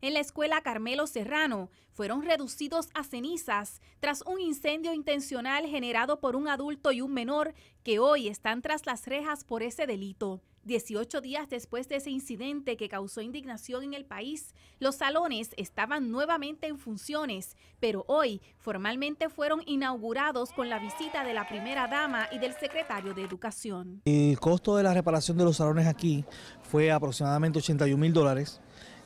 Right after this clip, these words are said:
Speaker 2: Eh, op-, eso sin contar el, el equipo, ¿verdad? El equipo adicional de materiales, pupitres, todo el equipo del salón. Y nada, lo que nos interesa hoy es que los niños están contentos, tienen sus salones,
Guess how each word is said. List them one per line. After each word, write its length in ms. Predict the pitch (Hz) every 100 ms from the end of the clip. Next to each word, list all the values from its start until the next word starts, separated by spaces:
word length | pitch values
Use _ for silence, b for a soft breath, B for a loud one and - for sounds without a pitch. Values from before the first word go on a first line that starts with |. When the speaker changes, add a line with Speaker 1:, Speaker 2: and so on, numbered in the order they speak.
| 131
Speaker 2:
Eh, 440 | 131 127 127 120 -
op-, 280 | 156 156 - - -
eso 340 | 170 165 202
sin 240 | 190 170
contar 480 | 156 156 139 156 165
el, 400 | 165 147 139 139 147
el 100 | 143
equipo, 460 | 123 147 156 156 127
¿verdad? 260 | 123 139
El 60 | 131
equipo 400 | 123 127 151 151
adicional 540 | 143 131 143 143 147 B B B
de 100 | 143
materiales, 680 | 147 135 127 131 143 143 143
pupitres, 440 | 127 135 143 139 131
todo 140 | 135
el 80 | 139
equipo 240 | 135 139
del 80 | 143
salón. 320 | 139 143 127 117
Y 300 | 160 220 - - - 160 -
nada, 280 | 165 180 226
lo 80 | 151
que 80 | 139
nos 100 | 143
interesa 460 | 139 147 196 208 220
hoy 140 | 214
es 80 | 226
que 180 | 185 151
los 160 | 143
niños 320 | 135 135 160
están 200 | 170 185
contentos, 400 | 175 190 220 214
tienen 160 | 160 160
sus 140 | 165
salones, 400 | 160 170 208 175